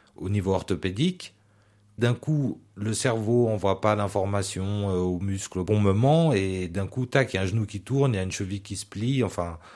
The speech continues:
quoi que je fasse, c'est compliqué à cause de la fatigue. Et vu que j'ai de l'énergie pendant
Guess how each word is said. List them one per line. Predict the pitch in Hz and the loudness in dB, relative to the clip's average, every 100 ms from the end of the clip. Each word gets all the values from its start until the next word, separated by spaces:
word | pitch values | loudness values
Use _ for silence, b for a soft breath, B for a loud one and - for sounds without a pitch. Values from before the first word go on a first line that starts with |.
| B B B - | B B B 4
quoi | 170 | 6
que | 180 110 | 8 4
je | - | 2
fasse, | - 160 - - | -2 -2 -4 -8
c'est | - | -6
compliqué | 107 113 107 101 101 160 - _ _ | -2 -2 -4 -6 -6 -10 -12 _ _
à | - | -10
cause | 92 110 | -6 -6
de | 98 | -4
la | 92 | -4
fatigue. | 95 110 123 107 85 _ b b b b b _ - | -4 -4 -6 -8 -12 _ b b b b b _ -8
Et | 104 104 101 101 101 98 98 92 - _ - | -4 -2 -2 -2 -2 -4 -4 -8 -12 _ -14
vu | 95 135 | -8 -2
que | 143 | 2
j'ai | 135 | 2
de | 107 | 2
l'énergie | 127 135 113 135 | 2 4 2 0
pendant | 131 113 104 104 98 | 0 0 0 -2 -6